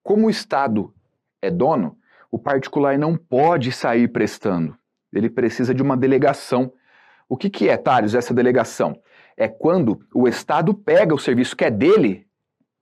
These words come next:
e delega, transfere para o particular. É, o serviço, tra-, o transporte coletivo urbano, essa caneta. A caneta na minha mão. Ninguém, ninguém mais tem a caneta. Pra ele fazer aquilo, eu tenho que fazer o quê?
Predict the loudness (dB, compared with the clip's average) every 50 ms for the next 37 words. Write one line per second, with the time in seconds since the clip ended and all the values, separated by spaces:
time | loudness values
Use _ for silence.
0 | _ _ _ _ _ _ _ _ _ _ _ _ _ _ -4 -4 0 2 2 2
1 | 2 2 2 0 -2 -4 -6 -8 _ _ _ _ _ _ -4 0 0 0 0 -2
2 | -6 -6 -2 0 2 2 2 2 0 -2 -6 _ -4 -2 -2 -2 0 -2 -2 -2
3 | -2 -4 -2 0 2 2 2 0 -2 -8 -20 -20 -20 -20 -20 -20 _ _ _ -20
4 | -10 -4 -2 -2 -2 -2 -2 -4 -4 -4 -2 0 2 2 2 2 2 2 0 2
5 | 2 2 0 0 0 0 2 0 0 0 0 0 2 4 4 4 2 0 -2 -4
6 | -6 -2 0 2 2 2 0 -2 -4 -8 -14 _ _ _ -2 0 0 0 0 0
7 | 0 0 2 2 2 0 0 -2 -6 -12 _ _ _ -2 0 0 2 0 0 0
8 | -2 -2 0 0 0 0 0 -2 -2 -2 -4 -6 -4 -4 -4 -4 -4 -6 -10 _
9 | _ _ _ _ _ _ _ _ _ -20 -20 -16 -6 -2 2 4 4 4 4 2
10 | 2 2 2 2 2 0 0 0 2 2 4 2 2 0 -2 -4 -2 -2 0 0
11 | 0 0 2 2 2 2 2 2 0 0 -2